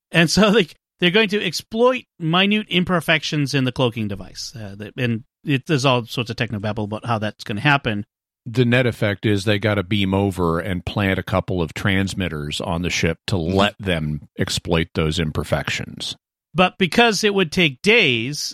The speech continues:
Speaker 1: under normal circumstances for enough data to come through, it's, they, instead they're gonna come up with a way for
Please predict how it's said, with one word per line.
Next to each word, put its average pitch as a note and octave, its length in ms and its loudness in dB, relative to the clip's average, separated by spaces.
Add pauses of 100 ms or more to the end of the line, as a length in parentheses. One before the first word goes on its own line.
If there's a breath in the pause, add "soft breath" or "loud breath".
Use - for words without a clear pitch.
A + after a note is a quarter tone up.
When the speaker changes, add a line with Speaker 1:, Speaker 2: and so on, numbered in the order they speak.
Speaker 1:
under C#3+ 240 0
normal C#3 280 2
circumstances C#3+ 800 -2
for C3+ 260 -2
enough C#3+ 480 2
data C#3+ 300 4
to B2 80 -2
come A#2+ 260 -4
through, F3 380 2 (400)
it's, C#3 180 -4
they, D#3 200 0
instead F#3+ 400 2
they're F3+ 100 0
gonna D#3+ 180 0
come D#3+ 240 -2
up D3+ 140 0
with D3+ 120 -2
a D3+ 60 2
way C#3+ 260 2
for B2+ 760 -2